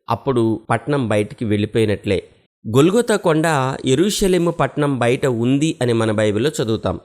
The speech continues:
ఆ రోజుల్లో గొల్గొతా కొండ యెరూషలేము పట్టణం బయటే ఉండేది. కానీ తర్వాత కాలంలో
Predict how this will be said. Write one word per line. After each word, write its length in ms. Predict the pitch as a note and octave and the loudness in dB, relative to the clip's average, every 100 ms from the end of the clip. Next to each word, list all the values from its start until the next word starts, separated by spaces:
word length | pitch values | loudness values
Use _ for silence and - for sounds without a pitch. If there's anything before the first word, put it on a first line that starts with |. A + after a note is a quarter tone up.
| _ _ _ _ - | _ _ _ _ 0
ఆ 120 | C3+ | 2
రోజుల్లో 460 | D#3 A3+ G#3 A3 A3 | 4 2 0 0 0
గొల్గొతా 540 | F3 E3 F3 G3 G3 | 2 0 2 0 0
కొండ 380 | F#3+ F#3 F#3+ A3 - | 0 -2 0 -4 -2
యెరూషలేము 560 | C3+ E3+ - G3+ G3 F#3 - | -2 -2 -2 0 0 0 -4
పట్టణం 440 | D#3 E3+ F3 E3 | -2 0 0 0
బయటే 360 | B2 C3 D#3+ G3+ | 0 0 4 4
ఉండేది. 420 | F3 C#3 G#2 F#2 - - | 4 2 0 -4 -10 -4
కానీ 440 | A2+ B2 F#3 C3 C3 C3+ | -2 2 2 0 -4 -4
తర్వాత 380 | A2 D3+ F#3+ G#3 | 0 0 0 -2
కాలంలో 720 | F#3 D#3+ D#3 D#3 F3 F#3 | -2 -2 0 0 0 -2